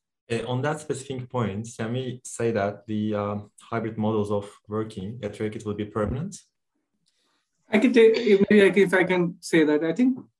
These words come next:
Speaker 2: I think the hybrid ways of working, uh, are here to stay for sure. But I, I be, you know, I'm fully with Bora. I think my experience has been that I am aware of a lot of my team members, basically, right, who,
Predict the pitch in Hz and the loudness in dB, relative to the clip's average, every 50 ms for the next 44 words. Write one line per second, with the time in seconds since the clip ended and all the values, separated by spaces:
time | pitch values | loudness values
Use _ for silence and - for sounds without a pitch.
0 | _ - 180 165 151 220 220 214 202 156 160 175 180 202 220 214 208 214 220 220 | _ -2 -2 0 0 0 0 0 0 0 0 0 0 0 0 0 0 0 0 0
1 | 214 196 175 180 180 180 233 233 240 226 220 - - 165 156 151 160 165 170 170 | 0 -2 -2 -4 -6 -6 -8 -8 -8 -8 -10 -8 -6 -6 -4 -4 -2 -2 -4 -2
2 | - - 190 202 196 208 - - - 147 117 - - _ - 170 160 - - 165 | 0 2 2 2 2 0 -6 -4 -4 -4 -4 -4 -8 _ -8 -8 -6 -4 -2 -4
3 | 131 113 113 - _ _ - - 139 139 139 _ - - - 151 156 156 - - | -4 -4 -6 -12 _ _ -6 -6 -6 -6 -6 _ -12 -4 -2 -2 -2 -2 -4 -6
4 | 143 147 135 147 151 147 - - - 160 151 160 156 156 160 165 - 202 202 202 | -6 -6 -2 -2 -2 -2 -2 -6 -10 -8 -6 -4 -4 -4 -6 -6 -4 -4 -2 0
5 | 196 175 156 135 131 139 147 147 131 113 113 - _ _ _ _ _ _ _ _ | 0 -2 -2 -2 -2 -2 -2 -2 -2 -4 -8 -12 _ _ _ _ _ _ _ _
6 | - 147 - 170 160 151 156 180 196 196 190 - - - 196 196 196 196 190 175 | -12 -8 -6 -4 -4 -2 -2 0 -2 -2 -4 -6 -4 0 2 2 2 2 0 -2
7 | 180 175 165 160 175 185 185 185 175 170 170 165 - - 147 151 156 156 151 156 | -4 -4 -2 -2 -2 -2 -2 -2 -4 -4 -4 -6 -8 -8 -6 -4 -4 -4 -4 -6
8 | - _ - 151 151 175 180 180 180 170 175 160 151 151 165 175 190 175 175 - | -10 _ -8 -4 -2 -2 0 0 -2 -4 -4 -4 -4 -4 -4 -4 -6 -8 -10 -16
9 | _ _ _ _ _ _ - 165 151 147 147 - 175 170 165 160 165 175 196 196 | _ _ _ _ _ _ -6 -4 -2 -2 -2 0 0 0 0 0 0 0 0 0
10 | 143 120 117 123 131 127 123 127 131 120 123 127 131 139 165 175 170 - - 160 | 0 -2 -2 -2 -4 -4 -4 -4 -10 -10 -8 -6 -4 -4 -4 -4 -6 -4 -2 0
11 | 165 165 156 156 | 0 0 0 -2